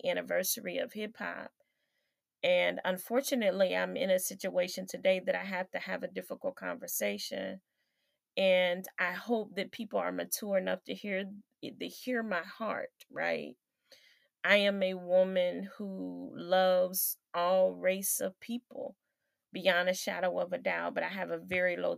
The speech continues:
tolerance for racist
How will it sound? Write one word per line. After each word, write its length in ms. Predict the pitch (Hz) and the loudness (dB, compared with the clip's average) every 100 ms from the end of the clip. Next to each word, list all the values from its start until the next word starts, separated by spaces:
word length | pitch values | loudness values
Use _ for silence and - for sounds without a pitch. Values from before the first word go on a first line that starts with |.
| - | -4
tolerance 760 | - 180 175 175 - - - - | -6 -4 -2 -2 -2 -4 -8 -6
for 480 | 107 101 85 85 185 _ _ _ _ - | -2 0 2 0 -4 _ _ _ _ -6
racist 960 | 175 185 185 - 208 196 190 - - | 4 4 4 0 0 -2 -2 0 0